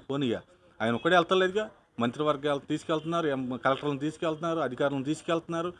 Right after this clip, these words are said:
దేనికి తీసుకెళ్తున్నారు? వాళ్ళ దగ్గర అక్కడ ఉన్న వాళ్ళతో మాట్లాడి, మాక-, మా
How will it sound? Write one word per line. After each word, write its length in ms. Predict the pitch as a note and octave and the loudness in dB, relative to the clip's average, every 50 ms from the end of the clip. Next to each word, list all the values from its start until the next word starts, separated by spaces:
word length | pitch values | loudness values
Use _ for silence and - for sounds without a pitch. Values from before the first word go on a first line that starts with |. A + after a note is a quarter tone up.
| _ _ _ _ _ _ - | _ _ _ _ _ _ 2
దేనికి 160 | C#3+ F3 G3 | 4 4 4
తీసుకెళ్తున్నారు? 720 | F#3 F#3+ - - G#3 F#3+ F#3 - F#3+ F#3 F#3 F#3+ F#3+ F#3+ F#3 - _ _ _ _ _ _ _ _ _ _ _ _ _ _ _ _ _ _ _ _ _ _ _ _ _ _ _ _ _ _ _ _ - | 2 0 0 0 0 0 2 0 0 0 0 0 -2 -4 -6 -12 _ _ _ _ _ _ _ _ _ _ _ _ _ _ _ _ _ _ _ _ _ _ _ _ _ _ _ _ _ _ _ _ 4
వాళ్ళ 340 | A2+ B2 C3+ C#3+ C#3+ C#3 C3 | 6 8 8 8 8 6 4
దగ్గర 340 | B2 C3+ C3 C3+ D3 C#3 C3 | 0 -2 -2 -2 0 0 0
అక్కడ 220 | A#2+ - A#2+ B2+ | 0 -2 -4 -4
ఉన్న 200 | C3 C#3 D3 D3+ | -4 -2 -2 -2
వాళ్ళతో 460 | C#3+ C3+ C#3 C#3 C3+ C3 - D3 C3 | -2 0 0 0 0 -2 -4 -4 -4
మాట్లాడి, 640 | B2 B2 C3 D3 D#3 - - D3+ D3 C#3 C3+ C3+ B2+ | -2 0 0 0 0 0 0 0 2 2 2 0 0
మాక-, 320 | A#2+ A#2+ B2+ B2+ B2 - | 0 2 2 0 0 -2
మా 300 | C3 B2 B2 A#2+ B2 B2+ | -2 -2 0 2 2 4